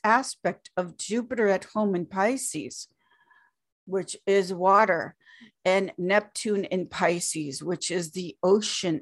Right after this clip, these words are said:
and water, we're looking at flooding.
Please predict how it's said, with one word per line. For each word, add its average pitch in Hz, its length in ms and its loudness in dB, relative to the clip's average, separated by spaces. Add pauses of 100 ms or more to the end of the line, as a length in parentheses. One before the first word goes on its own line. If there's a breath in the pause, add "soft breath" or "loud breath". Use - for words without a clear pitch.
and 165 240 0
water, 151 480 0
we're 185 200 0
looking 226 640 0
at 190 260 2 (400)
flooding. 190 960 0